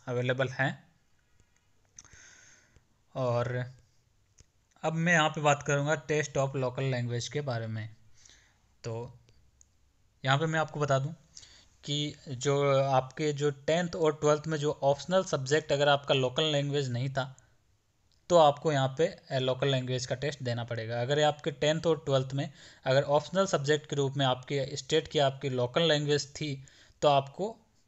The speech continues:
अ, लोकल लैंग्वेज का टेस्ट नहीं देना पड़ेगा। तो और आप अपने स्टेट की लोकल लैंग्वेज आप यहाँ पे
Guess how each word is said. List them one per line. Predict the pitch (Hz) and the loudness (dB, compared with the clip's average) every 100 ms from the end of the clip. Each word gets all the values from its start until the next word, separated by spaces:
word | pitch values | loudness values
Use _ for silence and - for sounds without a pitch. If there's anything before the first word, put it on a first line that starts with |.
| _ - | _ -10
अ, | 131 123 | -4 0
लोकल | 123 135 170 | 2 0 0
लैंग्वेज | 156 143 135 131 | 0 0 -2 -2
का | 131 | -4
टेस्ट | 143 185 - | -2 -4 -4
नहीं | 131 127 143 | -4 -2 -2
देना | 131 123 | -2 -2
पड़ेगा। | 117 113 110 110 _ _ _ - - _ _ _ | -4 -6 -8 -12 _ _ _ -20 -20 _ _ _
तो | 135 135 | -4 0
और | 143 151 | 4 6
आप | 151 160 160 | 6 6 4
अपने | 147 160 | 0 -2
स्टेट | 151 156 147 | 0 -2 -2
की | |
लोकल | 156 139 147 | -2 -2 0
लैंग्वेज | 143 139 143 135 | 0 0 0 0
आप | 131 | 0
यहाँ | 131 123 | -2 -4
पे | 131 | -4